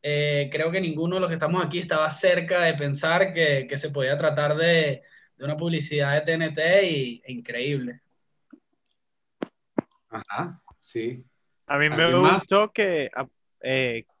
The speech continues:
Speaker 3: bueno, la cara de incredulidad de la gente mientras estaba ocurriendo todo, porque la gente estaba bien metida en su papel y bien haciendo el show, y eso, pues, entonces, como juegan con, con la realidad, que es la realidad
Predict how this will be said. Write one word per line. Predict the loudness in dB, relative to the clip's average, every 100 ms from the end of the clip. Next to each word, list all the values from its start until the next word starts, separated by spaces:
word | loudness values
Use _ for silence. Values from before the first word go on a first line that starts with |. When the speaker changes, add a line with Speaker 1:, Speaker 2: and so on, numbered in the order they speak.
| _ _ _ -12
Speaker 3:
bueno, | 0 2
la | 4 4
cara | 4 6
de | 4
incredulidad | 2 0 0 2 0
de | 2
la | 0
gente | 0 -4 -6 -10 -10
mientras | -8 -4 -4
estaba | 0 -2
ocurriendo | -2 -4 -4 -4 -6
todo, | -2 2 2 0 -8 _ _ _ _ _ _
porque | -8 -6 -4
la | -6
gente | -6 -6
estaba | -2 0
bien | 0 -2 -4
metida | -6 -4 -4
en | -6
su | -8 -6
papel | -2 0 -2
y | -2
bien | -4 -6
haciendo | -10 -12 -14 -12
el | -12
show, | -4 -4 -4 _ _ _ _ _ -20 -20 -4
y | -2 0 -2
eso, | -4 -14
pues, | -14 -16
entonces, | -18 -20 -20 -20
como | -18 -18
juegan | -8 -4 -4 -4 -6
con, | -6 -6 -10 -14
con | -8 -2
la | 0
realidad, | 0 0 -2 0 2 2 -2
que | -6
es | -6
la | -10 -8
realidad | -8 -4 -4 -4